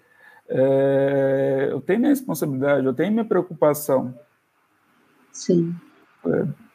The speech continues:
Speaker 1: Mas o paciente saiu, entra um,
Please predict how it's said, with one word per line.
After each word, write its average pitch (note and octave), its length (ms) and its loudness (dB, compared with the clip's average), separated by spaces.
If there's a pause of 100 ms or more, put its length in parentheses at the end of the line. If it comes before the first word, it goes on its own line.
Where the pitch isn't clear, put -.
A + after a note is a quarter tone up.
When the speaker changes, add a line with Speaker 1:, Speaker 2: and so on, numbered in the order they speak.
(1080)
Speaker 1:
Mas D3+ 560 2
o D3+ 80 -10
paciente F3 500 0
saiu, G#3+ 580 -4 (1700)
entra E3+ 400 2
um, F3 80 2